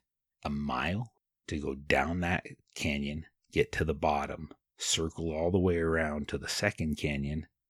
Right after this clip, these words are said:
and then climb all the way up through the oak brush to where that bull is. But we try it.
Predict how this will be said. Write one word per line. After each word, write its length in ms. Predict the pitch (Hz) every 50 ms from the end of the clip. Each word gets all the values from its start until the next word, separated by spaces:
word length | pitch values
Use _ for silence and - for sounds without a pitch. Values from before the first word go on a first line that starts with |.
| _ _ -
and 180 | - 76 76
then 200 | 76 73 73 71
climb 520 | - - - - 82 78 78 76 69 67 - -
all 240 | - 78 80 80 80
the 80 | 73 73
way 220 | 76 76 73 73
up 180 | 73 71 - -
through 160 | - 85 78
the 160 | 69 71 71
oak 180 | 73 73 - _
brush 240 | - - - - -
to 100 | - 67
where 120 | 67 65
that 200 | 65 64 - -
bull 240 | - 69 65 62 58 - -
is. 180 | - - - - _ _ _ _ _ _ _ _ _ _ _ _ _ _ _ _ -
But 120 | 71 65
we 80 | 67 65
try 260 | - - - 107 -
it. 220 | - - - -